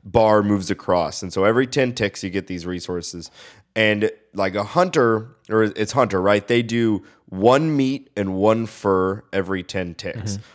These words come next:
Speaker 1: But you, if, once you unlock the tannery, it's negative five fur becomes one leather. So you can balance it out really easily where you have five hunters and you have one tanner, and so you're bringing in as many leather as you, or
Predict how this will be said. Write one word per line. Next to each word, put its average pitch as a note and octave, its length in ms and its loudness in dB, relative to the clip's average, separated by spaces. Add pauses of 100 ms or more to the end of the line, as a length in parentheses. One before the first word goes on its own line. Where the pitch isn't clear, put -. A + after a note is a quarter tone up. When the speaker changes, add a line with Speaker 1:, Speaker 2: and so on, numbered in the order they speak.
(160)
Speaker 1:
But - 400 2 (160)
you, G2 240 -8
if, G#2+ 140 -2
once A2+ 320 2
you A2+ 120 6
unlock G#2 300 0
the A#2 80 -6
tannery, A#2+ 680 0 (420)
it's G2+ 380 -2 (360)
negative A2 680 2
five B2 720 0
fur C3 680 2
becomes G2 500 -6
one F#2+ 540 -4 (100)
leather. G#2+ 500 2 (460)
So D#3+ 140 2
you F3 80 2
can F3 160 -2
balance G3 380 4
it D3 60 6
out C#3 140 8
really B2 240 4
easily A2+ 320 -2
where A2 140 2
you G#2+ 120 2
have G2 120 0
five A#2 380 2
hunters F#2+ 600 -4 (360)
and G#2+ 100 2
you G#2 80 4
have F#2 160 0
one G2+ 540 4
tanner, G#2 460 -2
and F#2 240 -6
so G2 140 2
you're F#2 200 -2
bringing F#2+ 400 -4
in F2+ 140 -4
as F2+ 220 -6
many D3+ 260 2
leather A#2+ 380 4
as F#2+ 240 -4
you, G2 120 -4
or F#2+ 280 0